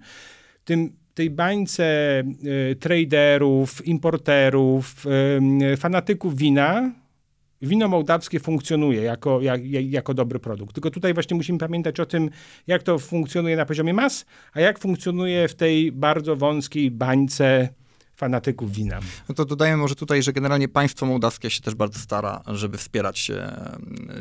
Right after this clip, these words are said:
Speaker 2: przemysł winny za granicą. To jest jakby z jednej strony to jest to, o czym mówił Tadeusz, tutaj pewne, pewne uwarunkowania, które zostały stworzone, z drugiej strony mamy umowę stowarzyszeniową i umowę o pogłębionej strefie wolnego handlu z Unią Europejską z dwa tysiące czternastego roku, która pomogła bardzo mocno na, na rozszerzenie tych wpływów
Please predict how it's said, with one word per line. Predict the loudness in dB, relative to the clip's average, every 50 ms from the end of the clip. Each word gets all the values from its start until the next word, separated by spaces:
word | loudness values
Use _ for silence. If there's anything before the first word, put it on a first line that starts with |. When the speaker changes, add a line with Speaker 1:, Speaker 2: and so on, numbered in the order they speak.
| -16 -14 -4
Speaker 2:
przemysł | -2 0 2 2 0 0 -2
winny | 0 2 2 2 2 2
za | 0 0
granicą. | 0 0 0 0 -2 0 0 0 0 0
To | -2 -4
jest | -4 -4
jakby | -8 -8 -6 -2
z | -2
jednej | 0 2 0
strony | 0 0 0 0 2 0 0 0
to | -2 -4
jest | -4 -2
to, | -4 -4
o |
czym | -2 -2 -2
mówił | -2 -2 -2
Tadeusz, | -2 -2 0 2 2 2 0 -2
tutaj | -4 -8 -10 -8
pewne, | -8 -8 -6 -6 -6
pewne | -6 -6 -6 -4 -2
uwarunkowania, | 0 0 0 0 0 0 0 2 2 2
które | -2 -4 -6 -6
zostały | -6 -4 -4 -4 -4
stworzone, | -2 -2 -2 0 0 0
z | 0
drugiej | 0 -2 -2 -2
strony | -2 -2 0 0 0 0 -2 -6 -10 -12 -12 -12 -14 -16 -18 -20 _ _ _ _ -8 0
mamy | 2 4 4 6
umowę | 4 4 2 2 0
stowarzyszeniową | -2 0 0 0 0 2 0 0 0 2 2 2 2 0 0 -2
i | -4 -2
umowę | 0 2 2 2 4 4
o | 2
pogłębionej | 2 0 -2 0 0 0 0 0 0 0 -2
strefie | -4 -6 -8 -6 -6
wolnego | -4 -4 -4 -4 -4 -4
handlu | -4 -4 -4 -4 -4
z | -4
Unią | -2 -2
Europejską | -2 -2 -2 -2 -2 -2 0 0
z | 0
dwa | 0
tysiące | -2 -4 -6 -6 -6 -8
czternastego | -8 -6 -4 -6 -4 -4 -2 0 0
roku, | 0 0 -2 -4
która | -6 -4 -4 -2 -2 -4 -6 -12 -20 -20 _ _ _
pomogła | 0 2 2 2 0 0 -2
bardzo | -2 -4 -4 -4 -6
mocno | -6 -6 -8 -10 -12 -10 -10
na, | -10 -10 -10 -10 -10
na | -8 -8 -8 -8
rozszerzenie | -8 -6 -4 -2 -2 -2 -2 -2 -4 -8
tych | -10 -14
wpływów | -16 -10 -8 -8 -8 -8 -10 -12